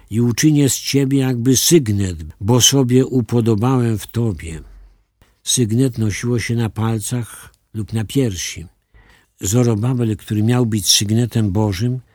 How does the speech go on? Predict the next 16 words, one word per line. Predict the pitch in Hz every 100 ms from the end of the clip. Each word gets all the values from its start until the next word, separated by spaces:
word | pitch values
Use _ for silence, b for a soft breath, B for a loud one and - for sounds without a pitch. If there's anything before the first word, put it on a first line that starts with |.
| b b b 107
jest | 113 -
niewątpliwie | 127 120 127 - 147 135 127
szczególnym | - 123 117 139 135 117
Bożym | 127 113 123 110
wybrańcem. | 120 113 135 113 90 - 82 85 _ B B B B B -
Jest | 120 -
to | 135
być | 135 131
może | 143 127 135
wypowiedź | 123 123 143 151 147 -
proroka | - 120 135 131 143
wskazująca, | - - 131 107 127 135 139 123 143
że | 120 123 120
Zorobabel | 98 123 127 113 131 127 127
jest | 123 120 127
Mesjaszem. | 127 - 135 135 107 107 82